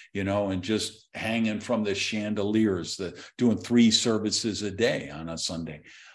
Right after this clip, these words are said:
Um, but it was grooming the next generation of leaders. And then that, that is the gift that I still try to hone so much every,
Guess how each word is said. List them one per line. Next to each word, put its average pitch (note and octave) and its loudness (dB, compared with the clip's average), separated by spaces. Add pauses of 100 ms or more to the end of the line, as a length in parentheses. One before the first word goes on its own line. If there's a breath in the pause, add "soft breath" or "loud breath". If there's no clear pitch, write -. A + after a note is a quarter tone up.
(140 loud breath)
Um, F2+ -6 (180)
but F#2+ 2
it F#2+ 0
was G#2+ 2 (240)
grooming C#3 8
the A#2+ 4
next A2+ 2
generation G#2 -2
of G#2+ -6
leaders. D#3+ -6 (400)
And A2 -2
then A2 0 (340)
that, A#2 0 (420)
that - -2
is C3 -10
the B2+ 2
gift C3 2
that A2 2
I G2 -2
still A#2 0 (440)
try A2+ 0
to G#2 -4
hone A2 0
so G2+ -4
much G2 -6
every, G#2 -6